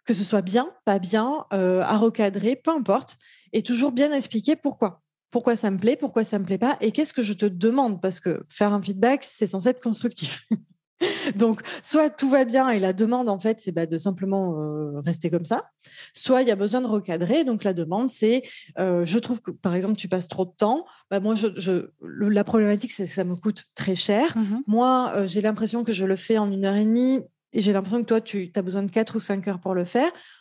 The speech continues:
Speaker 1: On discute déjà de comment ça se fait. On, on, souvent, c'est, c'est très logique. Enfin, la
Speaker 2: Mhm.
Speaker 1: personne, en fait, euh, il y a plein de choses auxquelles elle a pas accès, et cetera. Donc, ça peut expliquer des, des choses.
Speaker 2: Mhm.
Speaker 1: Et la demande, c'est, ben voilà, en fait, on va travailler ensemble de manière à ce que, euh, tu y passes moins de temps, c'est important, et cetera.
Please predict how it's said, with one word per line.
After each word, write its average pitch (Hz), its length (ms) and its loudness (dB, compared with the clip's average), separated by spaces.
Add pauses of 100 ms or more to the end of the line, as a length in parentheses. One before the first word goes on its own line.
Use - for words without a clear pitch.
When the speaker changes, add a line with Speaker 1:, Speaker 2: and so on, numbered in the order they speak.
(120)
Speaker 1:
On 247 140 2
discute 254 340 2
déjà 220 240 4
de 190 120 0
comment 180 300 -4
ça 175 160 -2
se 170 120 -6
fait. 392 220 -2 (520)
On, 196 100 -4
on, 185 340 -4 (440)
souvent, 220 320 0
c'est, 185 240 0
c'est 175 240 -6
très 180 220 0
logique. 185 320 0
Enfin, 185 180 -2
la 196 80 2
Speaker 2:
Mhm. 233 60 2
Speaker 1:
personne, 208 320 -2
en 185 80 -2
fait, 214 240 -2
euh, 165 240 2
il 165 60 2
y 165 40 2
a 165 60 0
plein 190 160 -2
de 190 40 -8
choses 208 200 0
auxquelles 196 200 0
elle 175 120 2
a 160 80 -4
pas 160 100 -6
accès, 254 420 0
et 240 60 0
cetera. 185 420 -4
Donc, 196 180 -4 (120)
ça - 160 -2
peut 185 100 -2
expliquer 196 360 -4
des, 170 200 -2
des 165 160 -2
choses. 233 280 2
Speaker 2:
Mhm. 233 60 -6 (580)
Speaker 1:
Et 262 160 6
la 240 120 4
demande, 190 320 -2
c'est, - 120 -6
ben 185 100 2
voilà, 196 260 0
en - 80 -10
fait, 220 200 -2
on 208 40 -6
va 165 120 -4
travailler 226 400 2
ensemble 208 360 -2
de 240 60 2
manière 196 280 2
à 202 100 2
ce 180 120 -8
que, - 100 -4
euh, 185 460 2
tu 165 180 -8
y 180 40 0
passes 208 280 0
moins 190 160 -2
de 175 80 -6
temps, 196 180 -4
c'est 233 140 -8
important, 170 460 -4
et 202 40 -2
cetera. - 300 -10